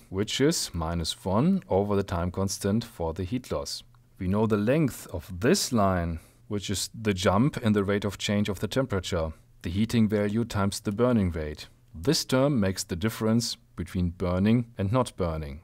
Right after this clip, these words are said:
And now we can use the slope to express the ratio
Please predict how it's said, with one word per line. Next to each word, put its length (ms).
And 100
now 140
we 140
can 160
use 240
the 140
slope 560
to 100
express 440
the 140
ratio 540